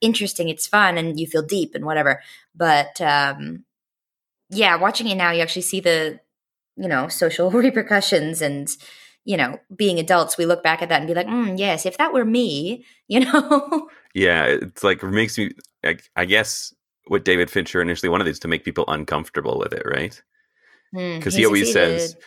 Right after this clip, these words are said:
Speaker 2: he always says if he hears a guy say his favorite movie's Fight Club, he doesn't wanna hang out with that guy.
Speaker 1: Mm-hmm.
Speaker 2: He's like, "Stay
Speaker 1: 'Cause then
Speaker 2: away
Speaker 1: he
Speaker 2: from that
Speaker 1: probably doesn't
Speaker 2: person."
Speaker 1: get the point of the movie, right?
Speaker 2: He's like, "Stay away from that person." Um, <laughs> they're probably bad,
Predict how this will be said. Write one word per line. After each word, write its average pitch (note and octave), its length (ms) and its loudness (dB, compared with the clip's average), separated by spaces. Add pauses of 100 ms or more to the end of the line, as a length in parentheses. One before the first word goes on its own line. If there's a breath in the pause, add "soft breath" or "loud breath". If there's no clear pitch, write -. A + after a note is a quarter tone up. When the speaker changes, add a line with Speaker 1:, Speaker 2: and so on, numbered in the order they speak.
(100)
Speaker 2:
he A2 100 2
always A2+ 180 2
says F#2+ 200 2
if F2 100 0
he F2+ 80 -4
hears F2+ 240 2
a F2 60 0
guy E2 500 2
say F2 200 2
his E2 160 0
favorite E2 280 2
movie's E2 240 -4
Fight D2+ 240 0
Club, F#2 180 0
he E2+ 80 -4
doesn't D2+ 260 -2
wanna D2+ 180 -2
hang D2 180 -6
out D2 100 -2
with - 140 -6
that E2 160 0
guy. F2+ 360 -2 (560)
Speaker 1:
Mm-hmm. F3 340 -8 (340)
Speaker 2:
He's - 100 -10
like, - 140 -2
"Stay - 160 2
Speaker 1:
'Cause E3+ 60 4
then G3+ 40 4
Speaker 2:
away G3 120 4
Speaker 1:
he F#3 40 -2
Speaker 2:
from - 80 0
that F3+ 60 2
Speaker 1:
probably E3+ 180 2
doesn't E3 220 0
Speaker 2:
person." D#3 100 -2
Speaker 1:
get D#3 40 -10
the - 60 -20 (120)
point D3+ 100 -8
of D3+ 80 -8
the E3 60 -4
movie, E3 280 -8
right? D#3+ 240 -6
Speaker 2:
He's - 160 -2
like, D#2 120 0
"Stay G2 160 4
away F2 200 4
from D#2 160 -6
that B1+ 140 -2
person." - 460 -6 (160)
Um, D#2 440 -2 (300 loud breath)
<laughs> - 300 -20
they're G2+ 120 2
probably A2+ 500 0
bad, D#2+ 420 2